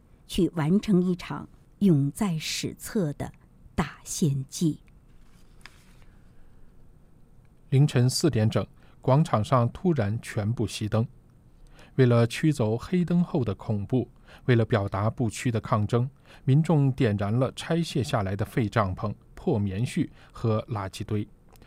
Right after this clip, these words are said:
Speaker 2: 广场上腾起熠熠红光，如一堆堆巨大的篝火。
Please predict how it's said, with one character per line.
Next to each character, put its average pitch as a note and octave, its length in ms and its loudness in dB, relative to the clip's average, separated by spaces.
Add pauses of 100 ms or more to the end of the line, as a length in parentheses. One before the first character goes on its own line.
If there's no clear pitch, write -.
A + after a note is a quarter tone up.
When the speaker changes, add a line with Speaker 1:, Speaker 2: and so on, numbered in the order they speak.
(100)
Speaker 2:
广 C3 220 4
场 A#2 160 0
上 A#2 240 2
腾 C#3+ 240 0
起 G#2+ 360 -4
熠 D3+ 200 -2
熠 A#2 240 -2
红 G#2+ 320 -4
光， A2 240 0 (460)
如 B2 240 4
一 D3 180 0
堆 C3+ 220 0
堆 C3 240 2
巨 C3 240 -2
大 A2 180 -4
的 G2+ 100 -6
篝 C3 220 2
火。 - 240 -4